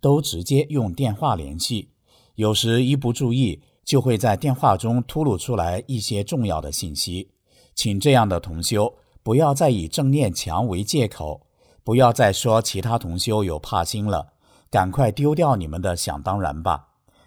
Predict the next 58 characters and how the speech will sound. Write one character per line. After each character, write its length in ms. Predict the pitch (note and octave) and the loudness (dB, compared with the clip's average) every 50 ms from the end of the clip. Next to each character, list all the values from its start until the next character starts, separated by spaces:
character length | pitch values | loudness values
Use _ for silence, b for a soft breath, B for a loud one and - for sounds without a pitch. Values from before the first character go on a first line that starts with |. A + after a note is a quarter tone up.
| b b | b b
明 220 | b F#2+ G#2+ A#2+ B2 | b -2 0 2 2
慧 140 | C#3+ B2 | 2 2
广 240 | A#2 A#2 F#2+ F2 E2+ | 2 2 0 0 0
播 280 | E2+ A2 G#2+ A2 A#2 C3 | 0 2 4 4 4 2
我 160 | - F#2 F2+ | 0 -2 -2
们 140 | F2+ G2 A#2 | -2 -2 -2
少 280 | B2+ - F2 C#2+ C2+ C#2+ | -2 -2 -2 -2 -4 -4
听 200 | - A#2+ A#2+ C3 | -4 -2 2 4
了 140 | B2+ A2+ G2+ | 4 4 4
吗？ 220 | F#2 F2 E2+ - _ b b b b b b b b | 2 0 0 -2 _ b b b b b b b b
明 200 | b G2+ A2 B2+ | b -2 0 0
慧 200 | B2+ D3+ A2+ G#2 | 2 2 2 0
期 200 | - - C#3+ C#3 | 0 -2 -4 -2
刊 400 | C#3 D3 C#3+ C#3 D3 D3 D3 - | 0 2 2 2 2 0 -4 -6
我 160 | - G#2 F2 | -4 -4 -2
们 120 | E2+ G2 A#2+ | -2 -2 -2
少 260 | C3 - - C#2+ C2+ | -2 -2 -2 -4 -6
看 260 | - - E3 D#3 C#3+ | -6 -4 -2 0 0
了 100 | C3+ E2+ | 0 0
吗？ 220 | E2 D2+ C#2+ C#2 - _ _ _ b b b b b b b | -2 -4 -8 -10 -12 _ _ _ b b b b b b b
那 180 | b B2 A#2 A2+ | b 4 4 4
里 120 | G#2 G2 | 4 2
面 200 | G2+ A#2 A#2 A2 | 2 2 2 2
有 180 | G2+ F2 E2+ G2+ | 2 0 0 2
那 140 | C#3+ E3 | 2 2
么 100 | D3 A2+ | 2 2
多 220 | F2+ - G#2+ A2 A2 | 0 0 0 0 2
关 260 | - C#3 C3 B2+ B2 | 2 2 2 2 2
于 240 | G2 F2+ F#2+ G#2 F#2+ | 0 0 -2 -2 -2
如 180 | F2+ G2+ B2+ | -2 -2 -2
何 240 | D3 - F#2+ F#2+ G#2+ | -2 -2 -2 -2 -2
对 200 | A#2+ - C#3+ B2+ | -2 0 0 0
待 160 | C#3 C#3+ A#2+ | 2 2 0
手 280 | G#2 - A2 D2+ C#2 C#2 | 0 -2 -4 -8 -8 -10
机 200 | D2 - A2 A#2 | -8 -6 -4 -2
的 100 | A2+ F#2+ | -2 -4
文 180 | D2 C#2 C#2+ D2 | -4 -6 -12 -10
章， 360 | - F#2+ F2+ F2 F2 - - b b b b b b b | -6 -2 -2 -2 -2 -4 -10 b b b b b b b
我 140 | b G#2+ A2 | b 0 2
们 140 | A2 B2+ C#3 | 4 4 4
怎 220 | C#3 - E2+ D2+ | 2 0 -2 -2
能 180 | D#2+ F#2+ B2 C3+ | -2 -2 -2 -2
白 240 | C3+ E2+ D#2 D#2 F2+ | -2 -2 -4 -4 -6
看 320 | - - E3 B2+ F#2+ D#2+ | -4 -2 -2 -2 -2 -4
白 260 | C#2+ - - D2 D2+ D2+ | -6 -8 -8 -8 -10 -8
听 280 | - - C#3 C#3+ D3 | -4 0 0 2 2
呢？ 200 | C3+ A#2 G2 G2 _ _ _ _ _ b b b b b b b | 2 0 0 -4 _ _ _ _ _ b b b b b b b
因 140 | A2+ B2 | 2 4
为 140 | B2 A#2 A#2+ | 4 4 4
手 240 | A#2+ - G#2 D#2+ E2 | 2 2 -2 -2 -2
机 220 | - - A#2+ A#2+ | -2 -2 -2 -2
出 180 | - - - C#3 | 0 0 0 0
现 180 | C#3 E3 C#3 A#2 | 2 2 0 0
的 120 | G2 F#2 | 0 -2
惨 260 | - - F2 D2+ D2+ | -4 -6 -8 -8 -8
痛 240 | D#2+ - C3 A2+ G#2+ | -6 -4 -4 -4 -2
教 240 | - D3 C3+ G2+ F2 | 0 2 2 2 0
训 320 | F2 - A2+ F2+ D2 - | -2 -4 -6 -6 -8 -10